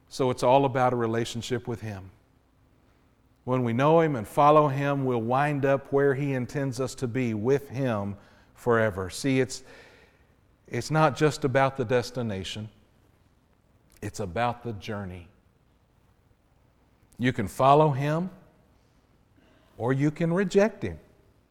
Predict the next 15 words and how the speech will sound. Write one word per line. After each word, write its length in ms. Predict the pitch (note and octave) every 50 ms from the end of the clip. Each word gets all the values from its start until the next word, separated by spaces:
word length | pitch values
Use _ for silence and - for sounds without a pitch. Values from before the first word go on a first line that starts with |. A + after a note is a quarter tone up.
| _ _ _ _ _ _ _ _ _ _ _ _ _ _ _ _ -
You 160 | G#2+ G#2+ G#2+
have 200 | G#2+ A#2 A2+ G#2+ -
to 80 | A#2
choose. 720 | G#2 - - A2+ G2 E2 D2+ - - - - - - - - - _ _ _ _ _ _ _ _ _ _ _ _ _ _ _ _ _ _ _ _ _ _ _ _ _ _ _ _ _ _ _ _ -
Understand 680 | A#2+ C#3 D3+ D#3 D3 - - E3+ F3+ F3 D#3 B2+ A2+
that 120 | G#2+ G2+
the 100 | - A#2
choices 500 | - - - C#3 C#3 C#3+ - - D#3+ C3+
you 100 | D3+ D#3+
make 280 | D#3 D3+ D3+ D3+ D3 D3+
about 320 | D3 C3+ C#3 C#3 C#3 A#2
your 120 | B2+ C3+ C3+
journey 540 | B2 G#2+ C3+ C3+ C3 B2+ A2+ F#2 E2+ D#2 - _ _ _ _ _ _ _ _ _ _ _
will 480 | - F#2 A2+ C3+ C#3+ D3 C#3 C3+ B2+ G#2+ G2 F#2 F#2+
determine 640 | A#2 A2 - - C#3 C#3+ C3+ A#2 F#2 F2 E2+ D#2+